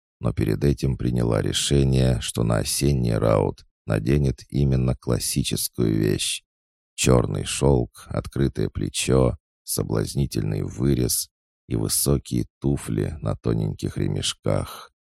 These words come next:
Классика классикой, но асимметрия вынудила Дашу крепко задуматься над украшениями.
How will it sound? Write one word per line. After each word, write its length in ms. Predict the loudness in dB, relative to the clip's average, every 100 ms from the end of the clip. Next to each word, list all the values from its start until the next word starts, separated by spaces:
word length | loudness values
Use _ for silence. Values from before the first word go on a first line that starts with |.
| _ _ _ _ _
Классика 560 | 0 2 2 -2 -4 -6
классикой, 1000 | -2 0 0 0 -4 0 2 2 0 -6 _
но 180 | -4 0
асимметрия 1040 | 0 0 -2 0 2 2 0 2 4 4 2
вынудила 680 | 2 2 2 0 -2 -2
Дашу 540 | -2 0 0 0 -4 -6 _
крепко 440 | 0 2 0 -2
задуматься 760 | 0 -2 0 -2 -2 -2 -2 -2
над 240 | -2 -2
украшениями. 1200 | -4 -4 -4 -2 -2 -2 0 -2 -2 -2 -2 -4